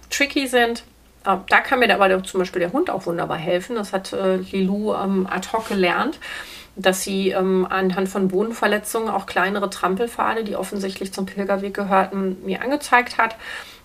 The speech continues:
und mir sehr schön kommunikativ, ähm,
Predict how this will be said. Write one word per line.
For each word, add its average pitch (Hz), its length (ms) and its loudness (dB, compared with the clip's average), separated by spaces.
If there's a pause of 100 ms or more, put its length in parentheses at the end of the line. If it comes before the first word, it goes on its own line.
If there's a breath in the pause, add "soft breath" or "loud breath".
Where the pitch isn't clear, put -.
(120)
und 196 340 -2
mir 196 460 0 (420)
sehr 196 340 4
schön 220 320 0
kommunikativ, 202 1000 -4
ähm, 175 920 -6